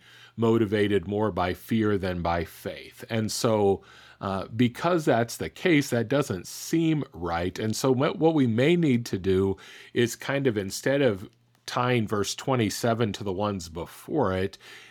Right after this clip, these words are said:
is that, "No, instead twenty-seven is sort of this first line about what is gonna come in the f-, in the next verses, that the whole event of the Exodus is him leaving Egypt." And so he kind of says this,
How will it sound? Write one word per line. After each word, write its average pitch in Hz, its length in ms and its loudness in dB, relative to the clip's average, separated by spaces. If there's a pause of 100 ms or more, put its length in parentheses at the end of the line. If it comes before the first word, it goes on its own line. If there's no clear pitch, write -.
is 110 220 2
that, 113 200 2
"No, 127 240 2
instead 120 600 0
twenty-seven 120 800 0
is 95 120 -2
sort 123 240 -2
of 113 120 0
this 90 180 -4
first - 460 -4
line 104 240 0
about 92 480 0 (360)
what 113 240 2
is 113 280 2
gonna 107 260 -2
come 110 260 -4
in 98 120 -4
the 92 80 0
f-, - 320 -10
in 98 160 -2
the 95 80 -2
next 95 320 -2
verses, - 580 -12
that 101 260 -2 (360)
the 110 160 2
whole 151 420 2
event 113 480 0
of 90 140 -4
the 95 120 2
Exodus 87 520 -4
is 107 180 0
him 98 360 -4
leaving 104 640 -2
Egypt." 95 480 -4
And 92 140 -6
so 107 140 0
he 104 140 2
kind 131 220 -2
of 101 120 0
says 120 460 2
this, 95 380 0